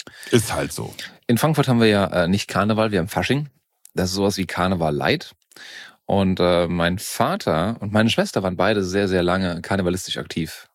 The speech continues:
Speaker 2: Mit, mit Elverrad und, und Gardetanz und so weiter. Und demzufolge habe ich auch die eine andere Sitzung, äh, miterleben dürfen. Ähm, und ich bin bei dir. Am Ende des Tages, auch als Organisator, hat's irgendwann nicht mehr mit Spaß zu tun.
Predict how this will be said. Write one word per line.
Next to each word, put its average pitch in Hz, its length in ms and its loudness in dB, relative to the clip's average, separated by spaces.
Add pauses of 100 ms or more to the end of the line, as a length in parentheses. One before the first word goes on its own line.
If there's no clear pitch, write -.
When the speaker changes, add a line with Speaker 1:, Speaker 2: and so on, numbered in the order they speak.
(160)
Speaker 2:
Mit, 82 240 -8
mit 85 180 -4
Elverrad 85 840 2
und, 80 320 -4
und 104 200 -2
Gardetanz 80 680 -2
und 76 140 -8
so 78 100 -10
weiter. 78 340 -4 (560)
Und 90 280 0
demzufolge 95 380 2
habe 92 100 0
ich - 60 -4
auch 92 100 -2
die 107 100 -2
eine 101 220 2
andere 98 200 2
Sitzung, 95 400 -2
äh, 85 200 0
miterleben 85 580 0
dürfen. 80 340 -2 (600)
Ähm, 92 220 2
und 113 120 4
ich 131 60 4
bin 160 120 4
bei 180 140 4
dir. 104 240 2
Am 95 100 0
Ende 123 160 0
des 117 80 0
Tages, 120 300 0
auch 101 200 -2
als 107 160 0
Organisator, 107 680 2
hat's 98 200 -4
irgendwann 104 180 2
nicht 95 80 -2
mehr 92 80 2
mit 90 100 -2
Spaß 92 260 0
zu 90 100 -8
tun. 78 240 -10